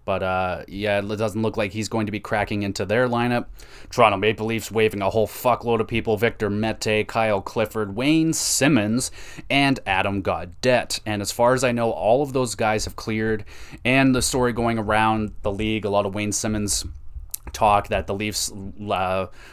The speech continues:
released a presser offering up Wayne Simmons to all thirty-one teams in the league, and apparently no one wanted a piece of the Wayne train, which is really sad. Um, some people think that Kyle Clifford is going to go down to the Marlies and become their captain,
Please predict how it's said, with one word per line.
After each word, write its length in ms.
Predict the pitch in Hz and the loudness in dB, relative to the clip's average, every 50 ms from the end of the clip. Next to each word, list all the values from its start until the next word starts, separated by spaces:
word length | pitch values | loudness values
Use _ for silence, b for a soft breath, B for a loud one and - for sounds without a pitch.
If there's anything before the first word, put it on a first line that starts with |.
| B - | B 0
released 360 | 117 120 120 135 123 - - | 2 4 4 4 2 2 0
a 60 | - | -2
presser 640 | - - 123 110 98 - - 113 107 104 101 - | -2 0 0 0 0 0 0 0 0 0 0 4
offering 440 | 101 104 101 - - 107 101 101 101 | 4 4 4 2 0 -2 -2 0 0
up 220 | 101 98 101 - - B B B B | 0 0 0 -2 -6 B B B B
Wayne 280 | 104 110 110 110 107 107 | -4 -2 0 0 0 0
Simmons 360 | - - 110 107 107 107 - | 0 0 0 -2 -2 -4 -4
to 80 | 127 | -2
all 260 | - 101 104 104 104 101 | 2 4 4 6 4 2
thirty-one 1400 | - - 113 107 107 107 107 104 104 101 95 - - - - - - - - 113 107 113 110 110 107 107 107 101 | 0 0 0 0 0 0 -2 -4 -4 -6 -8 -10 -14 -14 -14 -14 -12 -10 -8 -6 0 2 2 2 2 2 0 -2
teams 340 | - - 120 110 110 110 107 | -2 -2 0 0 0 0 -2
in 80 | 110 101 | -2 -4
the 80 | 98 | -4
league, 320 | 95 101 104 104 107 104 98 | -2 -2 -2 -2 -2 -2 -2
and 80 | 98 | -4
apparently 420 | 95 95 - 104 95 92 87 90 90 | -4 -4 -4 -4 -4 -4 -6 -8 -4
no 160 | 95 104 107 | -2 0 0
one 240 | 107 107 104 104 101 | 2 0 0 0 0
wanted 280 | 104 104 104 104 95 | 2 2 2 2 0
a 60 | 101 - | -2 -4
piece 260 | - 113 107 - - | -4 -4 -4 -2 -4
of 80 | 98 | -4
the 60 | 95 95 | -4 -2
Wayne 260 | 104 117 120 120 117 | 0 0 2 0 0
train, 340 | - - 120 117 117 110 107 | 0 -2 -2 -2 0 0 -2
which 140 | 101 - | -2 -4
is 100 | 110 107 | -4 -2
really 200 | 139 180 170 143 | 0 2 2 2
sad. 420 | 127 - - 107 107 104 104 104 B B B B B B B B B B | 2 2 2 2 4 4 2 0 B B B B B B B B B B
Um, 460 | 101 101 98 98 98 107 110 104 110 113 | 4 4 4 4 4 0 -2 -4 -4 -2
some 180 | - - 151 | 0 0 0
people 220 | 151 175 151 151 - | 0 0 -2 -2 -2
think 220 | - 156 156 - | 0 0 0 2
that 140 | 131 120 - | 0 0 4
Kyle 220 | - 135 127 117 | 4 6 6 6
Clifford 340 | - - 131 127 - 131 127 | 4 2 0 0 2 0 -2
is 120 | 123 110 | -2 -2
going 220 | - 120 127 123 117 | -2 0 0 0 0
to 60 | 104 | 0
go 140 | 117 120 113 | 0 0 0
down 300 | 107 117 117 117 117 113 | 0 0 2 2 0 0
to 80 | - | -2
the 80 | 104 110 | -2 -2
Marlies 400 | 107 107 107 110 110 113 110 98 | 0 2 2 2 2 0 0 -2
and 80 | 101 98 | -4 -6
become 280 | 95 - 113 110 104 | -4 -2 -2 0 0
their 160 | 98 95 90 | 0 -2 -4
captain, 680 | - - 123 110 107 107 - - 117 110 107 110 107 | -4 0 2 4 4 2 0 -2 -2 -2 -2 -2 -4